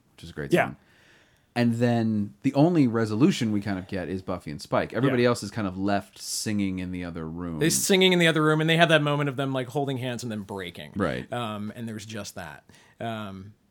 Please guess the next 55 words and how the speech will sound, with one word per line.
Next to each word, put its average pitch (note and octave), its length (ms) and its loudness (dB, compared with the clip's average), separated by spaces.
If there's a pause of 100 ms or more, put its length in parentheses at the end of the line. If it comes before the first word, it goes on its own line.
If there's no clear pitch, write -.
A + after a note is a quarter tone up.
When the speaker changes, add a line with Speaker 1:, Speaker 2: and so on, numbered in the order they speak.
(380)
Speaker 2:
which A3 160 8
is A#3+ 140 6
great, F#3 220 8
because D#3+ 220 2
this F3+ 120 2
is F3 160 2
actually, D3+ 380 2
I - 20 -2
think F3 140 2
this E3+ 300 -2
episode D3 420 -2
is, B2 100 -6
like, B2 220 -6
eight C3+ 160 -8
minutes C3+ 260 -8
longer B2+ 240 -6
than A#2 140 -8
every G#2+ 260 -10
other A2 300 -10
Buffy A2+ 240 -4
Speaker 1:
Right, C3 140 8
I - 20 4
Speaker 2:
episode. G2+ 260 4
Speaker 1:
read A#2 140 2
that, F#2+ 180 -4
yeah. G#2+ 100 -2
Speaker 2:
So A3+ 160 12
it's G#3+ 120 8
like G#3+ 140 10
you F#3 80 2
can't D#3+ 260 0
fit D#3+ 220 0
in E3+ 120 2 (100)
<laughs> - 100 -8
any E3+ 180 0 (160)
more - 220 6 (400)
resolution. E3+ 600 6
And D#3+ 120 4
that F#3 140 8
comes F3 200 4
in, - 80 4
Speaker 1:
Mm-hmm. D3 60 2
Speaker 2:
like, A2 180 0
the C3+ 100 -2
next A2+ 220 -6
episode. G2+ 340 -8
So - 60 -8
it's - 100 -8
like, G#2 160 -12
wanna D#2+ 140 -12
see - 100 -10
what B2+ 100 -4
happens E3 300 -2
next? C4 380 -4
Speaker 1:
Right. F#2+ 220 0